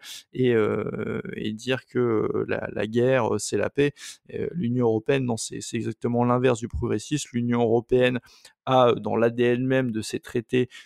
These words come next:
une politique qui est fondamentalement, euh, antisociale, anti-progrès. Donc, euh, au contraire, l'Union européenne et même, euh, si on va plus loin, euh, l'Eu-, l'Europe,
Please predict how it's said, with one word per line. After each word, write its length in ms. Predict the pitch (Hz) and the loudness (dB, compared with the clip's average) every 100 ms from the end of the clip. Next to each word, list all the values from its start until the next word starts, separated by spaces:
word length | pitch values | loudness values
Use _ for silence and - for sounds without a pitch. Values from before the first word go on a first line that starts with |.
| - | -10
une 200 | 120 113 | -6 -4
politique 640 | - 123 120 - - 135 - | 2 0 0 -8 -6 -6 -6
qui 340 | - 120 117 | -6 0 2
est 120 | 165 156 | 0 -2
fondamentalement, 960 | - 131 123 123 117 123 120 123 123 - - _ - | -2 2 4 4 2 2 2 0 0 -4 -18 _ -6
euh, 80 | - - | -6 -2
antisociale, 960 | 127 - - - 120 - 131 127 117 - _ _ 127 | -4 -2 -6 -2 -2 0 2 4 2 -4 _ _ 2
anti-progrès. 800 | 120 - 123 - 113 127 151 | 2 0 -8 0 2 4 4
Donc, 240 | 131 110 - | 2 -2 -2
euh, 180 | 107 107 | 0 0
au 200 | 107 110 | -2 -4
contraire, 360 | 120 151 131 | -4 2 2
l'Union 520 | 110 110 117 120 117 | 2 0 -4 0 2
européenne 640 | 110 104 107 127 131 131 117 | 2 2 2 4 4 4 0
et 300 | 104 104 101 | -2 -2 -2
même, 300 | 113 120 113 | 0 0 -2
euh, 520 | 101 - - _ 165 | -6 -10 -20 _ -14
si 180 | 110 - | -12 -10
on 80 | 107 | -6
va 140 | 107 | -8
plus 220 | - 120 | -8 -8
loin, 480 | 117 127 139 131 104 | -6 -4 -4 -4 -4
euh, 60 | 107 | -8
l'Eu-, 400 | 107 113 120 127 | -6 -6 -2 0
l'Europe, 680 | 123 120 120 127 139 139 | 2 2 4 4 2 0